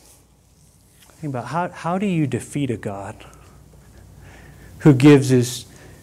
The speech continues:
children strength in their moments of weakness? How do you defeat a God who brings resurrection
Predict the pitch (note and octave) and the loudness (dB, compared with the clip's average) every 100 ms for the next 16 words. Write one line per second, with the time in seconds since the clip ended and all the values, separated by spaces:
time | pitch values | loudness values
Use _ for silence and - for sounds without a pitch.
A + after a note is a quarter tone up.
0 | - - - E3 C#3 B2+ A2+ - - D#3 | -20 -12 2 4 6 4 2 -4 0 0
1 | C3+ G#2+ - - - - - _ _ - | 0 -4 -14 -18 -20 -20 -20 _ _ -20
2 | - - - C#3 A#2+ B2 B2 B2+ B2 A#2+ | -20 -20 -6 -2 0 0 0 0 -2 -6
3 | A#2+ G#2+ C#3+ D#3+ - F#2 - - - - | -10 -8 -10 -8 -14 -16 -20 -20 -20 -20
4 | - - - - - - - - - - | -20 -20 -20 -20 -20 -20 -20 -20 -20 -20
5 | - - - - F#3+ G3 F3+ F3+ D3+ C#3 | -20 -20 -2 6 10 10 10 8 8 4
6 | - F3 F#3+ C3+ B2+ C3 B2+ B2+ D3 C3+ | 2 2 4 4 4 0 0 -2 -2 0
7 | C#3+ D3 C3 B2 D3+ D#3 C#3+ C3 E3+ F#3 | 2 0 0 -2 0 0 -2 -2 -2 -2
8 | - C3+ B2 B2 | -6 -8 -8 -14